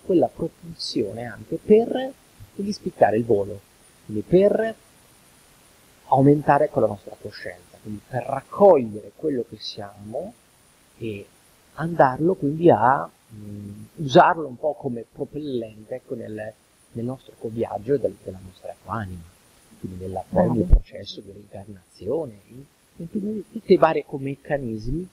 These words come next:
Speaker 1: con cui poi l'essere umano entra quindi a far parte, quindi, del, di, di quell'uno, ecco, più grande, quindi che ogni tanto mi sentite, ecco, parlare, ecco, nei, negli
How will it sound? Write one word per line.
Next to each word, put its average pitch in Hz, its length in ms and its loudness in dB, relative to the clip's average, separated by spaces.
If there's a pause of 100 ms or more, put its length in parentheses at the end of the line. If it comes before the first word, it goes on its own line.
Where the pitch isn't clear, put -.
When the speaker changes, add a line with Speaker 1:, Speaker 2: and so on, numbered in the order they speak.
Speaker 1:
con 156 240 -16
cui 127 520 -6
poi 131 240 -2
l'essere 113 380 -14
umano 135 640 -10
entra 110 520 -2 (320)
quindi 113 220 -6
a 101 140 -2
far - 240 -14
parte, 90 360 -14
quindi, 101 240 -16
del, 101 200 -20 (440)
di, 104 280 -12 (100)
di 120 240 -14
quell'uno, 113 520 0
ecco, - 220 -14
più 110 120 -16
grande, 104 600 -6
quindi 98 240 -18
che 104 120 -14 (220)
ogni 101 180 -14
tanto 95 260 -18
mi 95 100 -20
sentite, - 440 -20
ecco, - 180 -20 (100)
parlare, - 380 -20
ecco, - 200 -20
nei, 85 180 -20 (100)
negli 90 120 -20